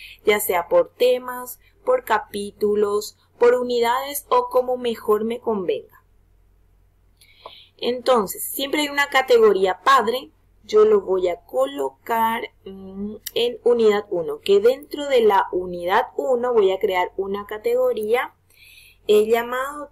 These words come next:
temas. Tema uno, ¿verdad? Tema uno. Puedo poner una información, como puedo que, como puedo no, ya que no es un campo obligatorio como el nombre que vemos aquí, obligatorio.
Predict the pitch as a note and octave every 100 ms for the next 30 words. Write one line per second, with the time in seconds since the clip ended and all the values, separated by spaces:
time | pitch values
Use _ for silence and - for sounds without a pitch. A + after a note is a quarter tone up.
0 | - A#3+ F3 C3 - - - _ _ _
1 | _ _ _ _ _ - - _ - _
2 | _ _ - _ - _ _ - D4 -
3 | - D#3+ - - F#3+ - - A#3+ C#4+ -
4 | _ - D3+ - _ _ _ - _ _
5 | _ _ _ _ _ _ _ _ _ _
6 | _ _ - _ A3+ G#3 G3+ F#3+ E3 E3
7 | - E3 E3+ F3+ F3 - E3 D#3 D3 -
8 | - A#3+ B3 C4 F4+ _ _ _ _ _
9 | _ _ _ _ _ _ - B3+ C4 G#3+
10 | E3+ E3+ E3 A3+ - _ - - G#3+ G3+
11 | F#3+ D#3+ E3+ F#3+ A#3+ G3+ F3+ E3 F#3+ F3+
12 | F3+ G3 G#3 - - G#3+ G3 F3+ E3+ E3+
13 | F3 F#3+ G3 B3 C4 G#3+ - F#3 F3 F3+
14 | F3 F3 D#3+ C#3+ C3+ C#3+ D#3 D3 D3+ E3+
15 | - - - G3+ G3+ F3 - -